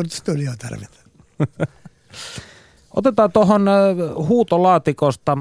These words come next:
Speaker 2: kansan parista yksi kysymys. Tällä kysytään, Kullervo, oletko ollut koskaan rakastunut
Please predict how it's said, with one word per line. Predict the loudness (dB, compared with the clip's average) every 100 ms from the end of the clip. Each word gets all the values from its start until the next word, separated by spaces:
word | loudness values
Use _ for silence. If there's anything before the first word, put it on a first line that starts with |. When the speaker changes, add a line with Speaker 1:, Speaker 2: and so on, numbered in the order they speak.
| -2
Speaker 2:
kansan | 0 0 0
parista | 0 0 0 -2
yksi | -2 -2 -2 -2 -2
kysymys. | -2 0 0 0 -2 -6
Tällä | -2 0
kysytään, | 0 -2 -2 -4
Kullervo, | -2 0 2 0 0 -4 -4
oletko | -2 0 0 0 0
ollut | 0 -2
koskaan | -2 -2 -2 -2
rakastunut | 0 0 -2 -8 -8 -12 -12